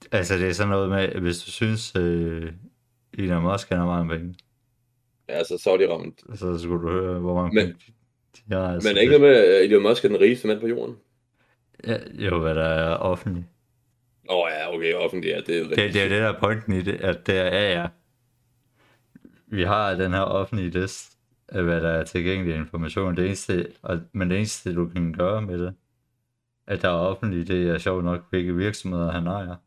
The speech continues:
Speaker 1: Og hvad der er
Speaker 2: Det er sandt.
Speaker 1: og hvad der er stokspris, og hvor meget han ejer i, i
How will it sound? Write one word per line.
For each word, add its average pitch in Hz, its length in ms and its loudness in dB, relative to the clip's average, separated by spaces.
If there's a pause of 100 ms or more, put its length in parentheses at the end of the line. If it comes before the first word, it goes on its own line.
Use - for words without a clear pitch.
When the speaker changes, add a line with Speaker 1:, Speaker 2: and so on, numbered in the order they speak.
(840)
Speaker 1:
Og 98 140 -4
hvad 87 180 0
der 90 100 -4
er 175 40 -10
Speaker 2:
Det - 100 -6
er - 40 2
sandt. - 260 -4 (120)
Speaker 1:
og 101 120 -2
hvad 87 140 0
der 92 80 0
er 95 40 0
stokspris, - 720 -6
og 95 40 -6
hvor 90 80 -4
meget 92 240 -4
han 98 140 -6
ejer 95 260 -4
i, 87 60 -6
i 87 80 -12